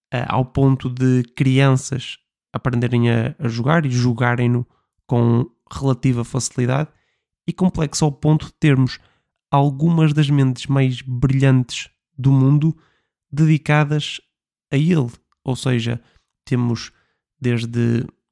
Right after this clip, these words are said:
crianças com, com cinco anos a começar a aprender e facilmente entendem o jogo, a experts e mentes brilhantes que dedicam toda a sua vida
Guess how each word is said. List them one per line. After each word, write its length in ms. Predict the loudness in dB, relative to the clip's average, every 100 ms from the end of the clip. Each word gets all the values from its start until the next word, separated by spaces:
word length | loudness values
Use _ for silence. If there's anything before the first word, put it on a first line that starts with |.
| _
crianças 600 | -4 0 0 0 -2 -6
com, 520 | -6 -4 -2 -2 -6 -8
com 140 | -10 -8
cinco 300 | -6 -4 -2
anos 180 | 0 -2
a 60 |
começar 380 | -4 -6 -4 -2
a 60 | -2
aprender 500 | -2 0 2 0 -2 _ _ _ -8
e 140 | -8
facilmente 580 | -4 -4 0 0 0 0
entendem 420 | -2 0 0 2
o 40 | 2
jogo, 580 | 2 2 2 2 -2 _ _ _ _ _ _ _ -6
a 440 | -2 -2 -2 -6 _ _ _ _
experts 960 | -6 -6 -8 -8 0 2 2 -2 -10 -10 -8
e 420 | -4 -2 -2 -2
mentes 500 | -2 -2 -2 -6 -12
brilhantes 640 | -4 -2 0 0 0 -4 -12 _ _ _ -14
que 80 | -8
dedicam 320 | -6 -4 -6
toda 180 | -2 -2
a 40 |
sua 180 | -2 -2
vida 360 | -2 -4 -4